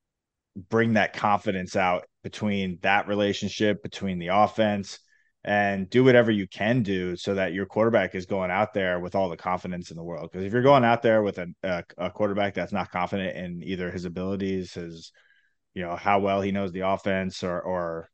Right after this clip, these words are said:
you know, just overall playing, you know, that's, that's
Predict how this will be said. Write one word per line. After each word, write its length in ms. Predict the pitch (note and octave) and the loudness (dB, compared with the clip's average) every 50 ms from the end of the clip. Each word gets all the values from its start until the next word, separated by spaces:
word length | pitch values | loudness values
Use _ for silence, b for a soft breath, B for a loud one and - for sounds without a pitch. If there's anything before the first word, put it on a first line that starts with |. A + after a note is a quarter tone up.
| _ _ | _ _
you 120 | E2+ F#2 | -10 -10
know, 120 | F2+ E2+ E2+ | -8 -8 -8
just 360 | E2 - G2+ F#2 - - _ _ _ _ _ _ _ _ _ _ _ - - _ _ | -8 -8 -8 -8 -8 -12 _ _ _ _ _ _ _ _ _ _ _ -20 -20 _ _
overall 380 | - F#2 F#2+ F2+ F#2+ F#2 F#2 E2+ | -6 -6 -4 -2 0 0 0 -2
playing, 720 | - - - F#2 F2+ G2+ A2+ G#2+ F2+ E2+ E2 E2+ E2 D#2 - | -2 -6 -8 -6 -4 -2 -2 -2 -2 -6 -10 -12 -18 -20 -18
you 100 | - E2 | -16 -16
know, 80 | D#2+ D#2+ | -12 -6
that's, 420 | E2+ F#2 F#2 - - - - - - | -4 -4 -4 -4 -8 -14 -14 -6 -4
that's 480 | F#2+ F#2 - - - - - - - | -2 -2 -2 -4 -10 -14 -16 -18 -20